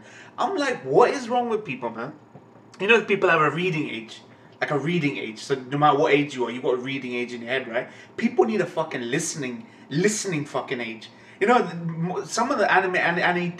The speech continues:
anime Twitter or anime community are like Robocop. Someone fucking asking Robocop, "What is the meaning of love?" And they're like, "Processing, processing. Inconclusive."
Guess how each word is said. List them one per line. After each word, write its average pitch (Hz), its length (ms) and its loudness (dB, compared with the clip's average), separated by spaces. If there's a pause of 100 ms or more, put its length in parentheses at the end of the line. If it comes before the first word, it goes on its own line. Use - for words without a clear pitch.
anime 170 220 2
Twitter 156 280 2
or 143 180 6
anime 147 320 -2
community 127 440 -4
are 120 80 4
like 123 280 2 (220)
Robocop. 175 640 8 (280)
Someone 185 360 6
fucking 185 420 2
asking 160 480 -4
Robocop, 139 640 2 (340)
"What 165 220 4
is 170 140 4
the 160 100 2
meaning 160 320 0
of 120 160 -2
love?" 131 280 0 (360)
And 143 100 -2
they're 139 80 2
like, 131 160 0 (540)
"Processing, 151 500 0
processing. 139 540 -4 (600)
Inconclusive." 190 880 4